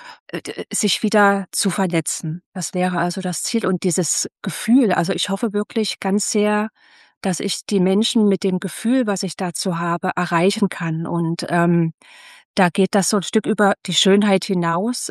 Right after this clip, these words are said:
sondern das, äh, das geht auch, äh, in die Freude, die man daran hat, einfach,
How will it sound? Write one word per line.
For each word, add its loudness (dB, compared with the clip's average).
sondern 0
das, -4
äh, -4
das -6
geht -2
auch, -2
äh, -4
in 0
die -2
Freude, 2
die 0
man 0
daran 0
hat, -6
einfach, -6